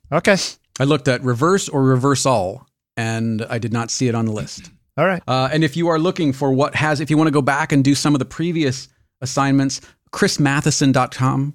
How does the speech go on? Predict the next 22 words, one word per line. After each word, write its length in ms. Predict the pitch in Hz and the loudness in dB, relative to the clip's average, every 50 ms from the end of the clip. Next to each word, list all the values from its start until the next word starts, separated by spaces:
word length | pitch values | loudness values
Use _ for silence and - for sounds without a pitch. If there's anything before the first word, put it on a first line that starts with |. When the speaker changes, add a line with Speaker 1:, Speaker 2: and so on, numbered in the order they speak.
| _ - | _ -6
Speaker 2:
K 140 | - 147 139 | -2 0 0
R 200 | 135 139 131 127 120 | 2 2 0 0 0
I 260 | 127 127 131 131 131 131 | -2 -2 -2 -2 -4 -4
S 460 | 131 127 127 - - - - - - - | -4 -4 -4 -6 -8 -14 -16 -16 -12 -4
M 160 | 135 127 127 | 0 2 4
A 140 | 127 123 123 | 4 4 2
T 360 | 123 - - - 131 127 127 - - | 0 -4 -6 -2 -2 -2 -2 -2 -2
H 300 | 127 127 120 - - - | -2 -2 -2 -4 -6 -6
E 160 | 139 127 - | -4 -4 -2
S 240 | - 120 113 - - | -2 -2 -4 -4 -6
O 120 | - 123 123 | -6 -6 -4
N, 260 | - 123 117 120 123 | -2 -2 -2 -2 -4
Chris 300 | - - 131 127 - - | -4 -4 -4 -4 -2 -2
Matheson 640 | 117 113 107 107 - 131 - - 131 127 127 131 127 | -2 -2 -2 -4 -4 -6 -4 -2 -2 -2 -2 -2 -6
dot 200 | - 107 107 - | -6 -8 -6 -8
com. 340 | - - 113 113 113 127 131 - _ _ _ - | -8 -6 -6 -4 -4 -6 -8 -10 _ _ _ -10
Speaker 1:
Yep. 100 | 143 147 | -6 -4
Speaker 2:
He's 120 | 139 123 - | -4 -2 -2
got 100 | 135 120 | -2 -2
a 60 | 110 | -2
list 420 | 104 107 123 123 - - - - - | -4 -2 -4 -4 -4 -6 -10 -12 -10
of 440 | - 120 110 110 110 110 107 104 - | -8 -6 -4 -4 -4 -6 -8 -10 -14